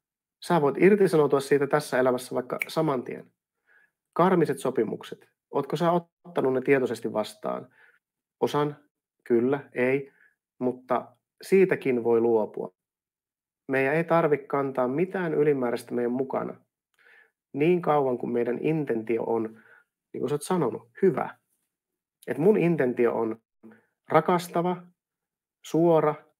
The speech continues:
Mä haluan, että ihmiset oppivat ajattelemaan itse, eikä varsinkaan Sami Minkkisen kautta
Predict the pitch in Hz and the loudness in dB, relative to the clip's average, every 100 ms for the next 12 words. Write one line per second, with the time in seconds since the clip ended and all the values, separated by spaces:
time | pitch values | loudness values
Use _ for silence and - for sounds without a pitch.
0 | - 143 156 143 - 165 151 139 - 151 | -8 0 0 0 0 0 0 -4 -2 -2
1 | 147 135 127 127 143 139 - 123 123 123 | 0 -2 -2 -2 -2 -2 -4 -4 -2 -2
2 | 120 131 127 - 107 - _ _ _ _ | -2 -4 -6 -8 -12 -12 _ _ _ _
3 | _ _ _ _ _ - 135 131 143 135 | _ _ _ _ _ 0 0 2 0 0
4 | 127 113 113 110 - 147 143 117 127 127 | -4 -4 -4 -4 -4 -2 0 2 0 0
5 | 127 123 120 123 117 - 120 | -4 -4 -2 0 -2 -4 -12